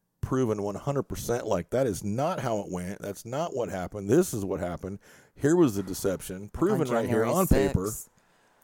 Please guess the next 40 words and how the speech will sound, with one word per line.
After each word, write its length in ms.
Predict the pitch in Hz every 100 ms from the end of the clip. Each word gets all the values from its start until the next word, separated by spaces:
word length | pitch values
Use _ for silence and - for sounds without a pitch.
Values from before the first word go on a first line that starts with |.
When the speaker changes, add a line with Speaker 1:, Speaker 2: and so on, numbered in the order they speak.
| _ - -
Speaker 1:
Fuck 160 | -
January 380 | - 165 156 135
sixth. 400 | 156 156 - 156
Speaker 2:
Ah. 180 | 151 147 143 -
Speaker 1:
Fucking 260 | - 160 143
covid. 340 | - - 160 147
The 260 | 80 -
Speaker 2:
Mm-hmm. 320 | - 151 143
Speaker 1:
fucking 300 | 127 156 151
vaccine. 320 | 143 143 - -
I 40 |
mean, 160 | 147 151
you 100 | 160
Speaker 2:
Oh, 40 | -
Speaker 1:
fucking 240 | 175 170
Speaker 2:
man. 80 | 151
Speaker 1:
name 220 | 160 247
it, 180 | 220 101
Speaker 2:
All 80 | 110 131 180
Speaker 1:
man. 120 | 202 _ -
Speaker 2:
anything. 500 | 147 139 123 110 107
Anything 400 | 208 208 202 170
that's 120 | 160
Speaker 1:
It, 100 | 180
Speaker 2:
going 200 | 156 143
on 140 | 117 -
Speaker 1:
it 40 |
Speaker 2:
right 100 | 185
Speaker 1:
has 260 | 147 156 143
Speaker 2:
now. 60 | -
Speaker 1:
all 440 | 135 156 165 160 156
been 460 | 127 139 139 139 -
a 100 | 113
deception 680 | 101 98 - 139 143 - 127
in 160 | 98
one 240 | 101 123 139
capacity 580 | - - 117 107 117 104
or 100 | 90
another. 460 | 87 117 127 127
Speaker 2:
Mm-hmm. 340 | 135 131 131